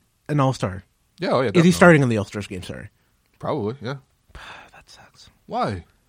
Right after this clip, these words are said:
Speaker 2: I like Kemba.
Speaker 1: I like Kemba too, but it's,
Speaker 2: Yeah, he's
Speaker 1: uh,
Speaker 2: on the
Speaker 1: Celtic.
Speaker 2: Celtics. Yeah, you're
Speaker 1: <laughs>
Speaker 2: right, yeah. Yeah, I mean, Jason Tatum is whatever. You know, kinda take it or leave it there.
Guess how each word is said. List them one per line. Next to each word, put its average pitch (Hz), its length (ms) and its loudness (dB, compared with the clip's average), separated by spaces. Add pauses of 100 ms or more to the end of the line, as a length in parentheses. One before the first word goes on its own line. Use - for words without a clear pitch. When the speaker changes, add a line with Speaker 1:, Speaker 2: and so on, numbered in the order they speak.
Speaker 2:
I 240 60 4
like 302 180 2
Kemba. 127 480 -2
Speaker 1:
I 180 80 4
like 208 160 4
Kemba 196 220 2
too, 170 160 2
but 110 180 -4
it's, 131 180 -10
Speaker 2:
Yeah, 131 180 -4
he's 139 120 -6
Speaker 1:
uh, 156 80 -4
Speaker 2:
on 151 60 -6
the 151 100 -2
Speaker 1:
Celtic. 104 300 -4
Speaker 2:
Celtics. 285 140 4
Yeah, 120 120 2
you're 98 140 -2
Speaker 1:
<laughs> 85 40 -10
Speaker 2:
right, 85 120 -12
yeah. 87 100 -16 (400)
Yeah, 151 160 -2
I - 40 -4
mean, 147 200 -4
Jason 160 280 -4
Tatum 135 300 -2
is 120 80 -4
whatever. 113 460 0 (460)
You 98 100 -8
know, 90 240 -6
kinda 104 200 -4
take 98 200 -6
it 95 60 -6
or 90 80 -4
leave 92 160 -6
it 90 80 -8
there. 90 300 -8